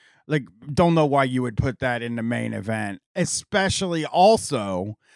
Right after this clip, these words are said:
the last hour of that show was not good. It was, it was, uh, a tough last hour of the show. So the crowd was just like, "Fuck this." They didn't get any stars. Th-,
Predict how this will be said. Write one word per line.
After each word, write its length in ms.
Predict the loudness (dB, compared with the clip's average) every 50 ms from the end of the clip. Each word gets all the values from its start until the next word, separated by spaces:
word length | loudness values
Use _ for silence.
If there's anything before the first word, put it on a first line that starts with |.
| _ _ _ _ _ -4
the 120 | -4 -2
last 460 | 0 2 2 2 2 0 -4 -6 -6
hour 480 | -4 -2 0 0 0 0 2 2 2 2
of 100 | 0 0
that 220 | 0 0 0 -2
show 260 | -2 2 4 6 6
was 260 | 6 4 2 0 2 2
not 360 | 4 4 4 4 2 -2 -6 _
good. 420 | -8 -6 -6 -6 -6 -8 -12 -14 -20 _ _ -18 -12 -8
It 100 | -6 -4
was, 380 | -4 -2 -4 -4 -6 -8 -14 _ _ -6
it 100 | -6 -4
was, 280 | -2 -2 -4 -2 -2
uh, 320 | -2 0 0 0 -2 -2 -2
a 120 | -2 -4 -4 -4
tough 460 | -4 -2 0 2 2 2 0 -6 -6
last 400 | -4 -2 0 0 -2 -4 -6 -4
hour 360 | -2 0 0 0 0 0 -2
of 60 | -4 -6
the 100 | -8 -8
show. 360 | -6 -2 0 0 0 0 -2
So 180 | -4 -6 -6
the 120 | -6 -6 -6
crowd 440 | -4 0 2 4 4 4 2 0 -2
was 200 | -6 -8 -8 -10
just 300 | -12 -12 -12 -12 -10 -8
like, 320 | -6 -6 -6 -6 -8 _ _ _ _ _ _ -20 -20 _ _ _ _
"Fuck 280 | _ -2 -2 -2 -2 _ -4
this." 220 | -2 -2 -2 0
They 140 | 0 2 2
didn't 200 | 2 2 2 2
get 120 | 0 0 0
any 300 | 0 0 2 2 2 0
stars. 800 | -2 -2 0 0 2 4 4 4 4 2 0 -2 -6 -8 -12 -10
Th-, 140 | -8 -8